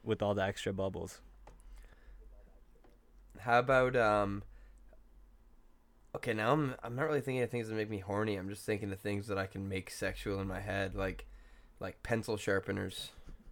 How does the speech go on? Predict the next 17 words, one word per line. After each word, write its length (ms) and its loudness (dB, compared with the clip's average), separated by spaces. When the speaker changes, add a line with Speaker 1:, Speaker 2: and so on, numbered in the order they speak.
Speaker 1:
<laughs> 1120 -4
Speaker 2:
That's, 220 -2
that's 180 4
just 240 -2
sex 380 2
between 380 -2
objects. 720 -2
Speaker 1:
Uh, 320 -2
yeah. 220 -4
I 180 4
was 160 6
just 180 -2
thinking 500 -2
really 360 0
easy 460 -2
hot 240 0
dogs. 360 -4